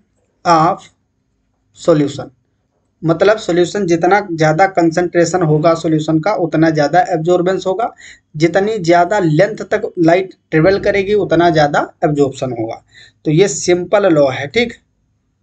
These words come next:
यहाँ पे देखिए, ये दूसरा एक diagram दिखाया गया है, जहाँ पे आप इन चीज़ों को समझ सकते हो, ठीक। Lambert लॉ भी यही है। यहाँ पे जो आपका लिखा है, इससे कोई लेना देना नहीं है,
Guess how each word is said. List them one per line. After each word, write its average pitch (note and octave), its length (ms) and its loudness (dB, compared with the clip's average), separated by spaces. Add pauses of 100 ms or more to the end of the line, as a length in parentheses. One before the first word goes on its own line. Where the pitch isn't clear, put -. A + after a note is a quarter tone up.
(540)
यहाँ E3 200 4
पे F3 140 -2
देखिए, D#3+ 500 -2 (300)
ये D#3+ 100 2
दूसरा D#3 420 0
एक F3 80 2
diagram D#3+ 480 2
दिखाया D3+ 320 0
गया E3+ 160 2
है, F#3 80 0
जहाँ C#3+ 200 -4
पे D3 140 -4
आप D#3+ 220 0 (180)
इन D#3+ 120 2
चीज़ों D3+ 320 -2
को C#3+ 120 -8
समझ D#3 280 0
सकते - 300 -8
हो, B2+ 60 -4
ठीक। - 220 -12 (460)
Lambert D#3+ 480 2
लॉ E3 200 2
भी E3 120 0
यही C#3 280 0
है। - 140 -12 (1200)
यहाँ D3+ 200 2
पे E3+ 280 4
जो E3 120 4
आपका D#3 320 0
लिखा D#3 300 -2
है, F#3 200 -2 (240)
इससे F3 320 -2
कोई E3+ 240 2
लेना D#3+ 300 4
देना D#3 280 2
नहीं D3+ 240 2
है, - 140 0